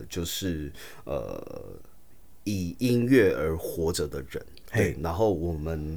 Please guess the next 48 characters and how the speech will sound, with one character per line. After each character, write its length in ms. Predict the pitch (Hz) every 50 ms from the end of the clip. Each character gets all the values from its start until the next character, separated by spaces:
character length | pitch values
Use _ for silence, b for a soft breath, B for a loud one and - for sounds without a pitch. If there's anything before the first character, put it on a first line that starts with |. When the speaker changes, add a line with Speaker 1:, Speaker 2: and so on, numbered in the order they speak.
| B B B B B B B B - - 82
Speaker 1:
我 160 | 82 78 76
工 220 | - 117 113 120
作 180 | 113 131 113 101
室 160 | - 123 110
成 300 | 95 - - - 82 87
立 100 | 104 98
的 100 | - 80
初 280 | - - - - 90 80
衷， 220 | - 82 80 80
就 120 | - - 101 95
是 80 | 98 101
想 160 | - - - 82
说 360 | - - 95 87 78 78 - -
我 100 | 95 85
们 180 | 73 73 69 67 - -
不 100 | - 90
限 240 | - - - 113 92
于 140 | 85 80 80
哪 260 | 85 82 76 76 95
一 20 |
种 140 | 95 90 78 -
风 340 | - - - 85 87 92 92 95
格 180 | - - 55 55
的 160 | - 65 -
音 240 | - 71 73 73 71
乐， 240 | 78 73 53 - - B B B B B B B B
Speaker 2:
嘿。 160 | - 117 104
Speaker 1:
对， 160 | 92 80 73 - - - - -
我 100 | 95 87
们 240 | 85 87 85 82 90 -
去 260 | - - 120 107 85 82
研 180 | 90 82 82
究 160 | 82 110 98 87
声 260 | - - - 87 73 80 76 64
音， 220 | 73 76 69 65 76 - -
那 120 | 82 95 87
我 220 | 78 - 85 80
们 260 | 76 69 65 67 65 - - - -
厂 200 | - - - 95 85
牌 120 | 85 85 82
出 220 | - - - 107 101
来 140 | 87 78
的 80 | 73 71
人 160 | 67 67 69 76
就 140 | 82 - 92
代 200 | - - - 87
表 280 | 76 - 69 60 64 - B B B B B B B -
着 240 | - 85 76 67